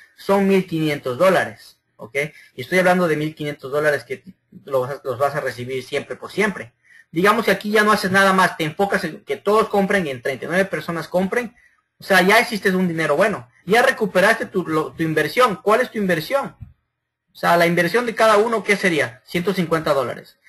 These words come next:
Que yo te digo una cosa, mucha gente dice, "Ah, es que no tengo plata." Pero si van y se compran otras cosas, o no quieren invertir, si alguien que quiere invertir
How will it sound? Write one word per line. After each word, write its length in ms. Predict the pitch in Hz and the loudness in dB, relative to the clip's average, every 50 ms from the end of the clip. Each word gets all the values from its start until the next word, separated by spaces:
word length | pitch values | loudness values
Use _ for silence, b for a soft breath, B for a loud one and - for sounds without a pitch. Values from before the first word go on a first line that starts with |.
| b b b b _ _ | b b b b _ _
Que 120 | 165 165 | 0 2
yo 120 | 175 196 185 | 2 2 4
te 100 | 214 196 | 4 4
digo 120 | 196 196 | 4 4
una 160 | 196 185 - | 4 2 0
cosa, 240 | - 165 151 160 147 | 0 -2 -2 0 -2
mucha 220 | 170 185 208 214 | -2 0 0 0
gente 520 | 196 208 214 208 190 - 151 143 147 - B B B B B B B _ | 0 2 0 0 0 0 0 -2 -2 -6 B B B B B B B _
dice, 180 | 170 170 180 185 | -6 0 2 4
"Ah, 120 | 196 208 | 4 4
es 80 | 202 - | 4 2
que 120 | 196 180 | -2 -2
no 120 | 185 190 | -2 -2
tengo 260 | 185 196 190 190 185 - | 0 0 0 0 0 2
plata." 500 | 185 175 170 - - - - - _ _ _ _ | 2 0 0 0 -4 -10 -12 -16 _ _ _ _
Pero 180 | 151 151 156 - | -4 -4 -4 -4
si 120 | - 170 | -2 0
van 200 | 175 196 233 247 | 2 2 2 0
y 60 | 214 | -2
se 120 | - 185 - | -6 -6 -8
compran 300 | 190 185 196 185 180 175 | -6 -2 -2 0 0 0
otras 260 | 170 - 165 165 - | -2 -2 -4 -4 -2
cosas, 400 | - 151 147 - - - - _ - | -4 -4 -4 -4 -8 -14 -16 _ -4
o 100 | 165 165 | -2 -2
no 120 | 175 170 | -2 0
quieren 260 | - 185 185 190 190 | 0 2 2 2 2
invertir, 640 | 180 170 160 143 147 143 - - 156 139 117 - B B B B B | 0 -2 0 0 -2 -2 -2 -4 -6 -6 -6 -8 B B B B B
si 220 | - - 156 170 | -14 -4 2 2
alguien 220 | 190 214 254 240 196 | 4 4 2 0 -4
que 140 | - 180 - | -6 -6 -4
quiere 200 | - 180 180 180 | -2 -2 0 0
invertir 560 | 170 151 139 - - 160 151 127 117 - | 0 -2 -2 -4 -2 -6 -6 -6 -6 -12